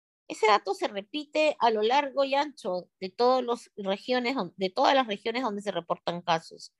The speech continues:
No fue solamente en Cajamarca y a una familia que se le dijo eso.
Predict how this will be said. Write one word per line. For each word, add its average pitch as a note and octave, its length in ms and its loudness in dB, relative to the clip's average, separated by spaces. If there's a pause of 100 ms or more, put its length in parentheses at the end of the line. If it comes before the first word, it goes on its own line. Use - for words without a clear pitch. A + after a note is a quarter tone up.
(520)
No A#3 280 6
fue C4 380 4
solamente E3 960 -2
en G3+ 420 -2 (200)
Cajamarca D#3 760 0 (120)
y F#3+ 100 4
a F#3 80 8
una G3 400 2
familia D#3+ 560 -4
que D3+ 120 -12
se - 140 -6
le C#3 120 -2
dijo C#3 320 2
eso. - 400 -2